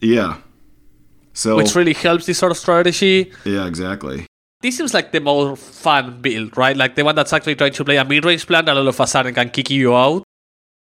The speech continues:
Speaker 1: Yeah, and, and for me, uh, it seems like y-, what you,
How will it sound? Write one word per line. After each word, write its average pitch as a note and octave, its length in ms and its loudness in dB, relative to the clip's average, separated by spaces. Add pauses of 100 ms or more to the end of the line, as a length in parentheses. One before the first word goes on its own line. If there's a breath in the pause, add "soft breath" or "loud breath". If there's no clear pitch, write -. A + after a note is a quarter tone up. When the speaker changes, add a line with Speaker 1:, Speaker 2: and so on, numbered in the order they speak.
(380)
Speaker 1:
Yeah, G#3 120 4
and, F#3+ 160 -2
and F3+ 200 0
for F3 80 4
me, B3+ 220 6
uh, G3+ 160 2
it D3+ 180 -2
seems E3+ 280 0
like D#3+ 260 0
y-, D3 140 -6
what F3+ 180 -2
you, F3 140 2